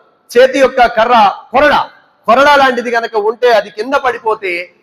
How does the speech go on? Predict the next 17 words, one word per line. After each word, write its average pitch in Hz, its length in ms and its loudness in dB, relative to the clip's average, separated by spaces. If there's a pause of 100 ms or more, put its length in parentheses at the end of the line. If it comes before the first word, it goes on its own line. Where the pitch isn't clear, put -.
(220)
ఆ 156 180 2
కొరడాని 208 560 -2
ప్రవక్త 180 420 -6
వారు 170 320 0
ఎవరినో 170 380 -4
పిలిచి 160 460 -8
అది 151 180 -4
పైకి 185 300 -6
ఇవ్వయి 180 220 -2
అనేవారు 175 320 0
కాదు, 135 220 -6 (460)
ఒంటెను 160 360 -2
కిందకి 165 400 -4
దింపుకొని 185 500 -10
స్వయంగా 175 580 0
ఆయన 156 400 2
దిగి 160 560 -8